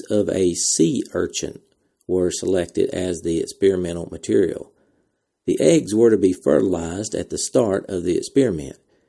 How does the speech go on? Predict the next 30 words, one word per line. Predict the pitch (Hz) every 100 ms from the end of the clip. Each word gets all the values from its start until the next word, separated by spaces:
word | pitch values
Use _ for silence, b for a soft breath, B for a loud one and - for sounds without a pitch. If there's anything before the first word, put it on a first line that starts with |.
| _ _
and | 98 87
the | 87
possible | - 135 131 - 98
changes | - 143 143 98 95 101
brought | - 104 98 92
about | 90 110 57 -
by | 95 85
low | 92 107
gravity | 98 101 117 101 87 98 107 b b b
observed | 87 90 113 117 98 87
at | 87 -
several | - 117 104 104
stages | - 127 110 82 90 -
of | 98 95
the | 87
development. | 87 92 104 - - - _ _ _ _ _ _ _ _ -
The | 104 92
cell | - 151 170 147
growth | 90 113 139 135
experiment | 76 - 92 90 85 87 -
was | 101 90
also | - 139 139 101
self-contained | 95 - 98 - 90 87 90 90 98
in | - 104 98
a | 90 90
point | - - 131 117
six | - 127 123 -
seven | 113 107 104
kilogram | 90 131 110 92 98 92 87 -
cylinder | - 139 113 82 64 -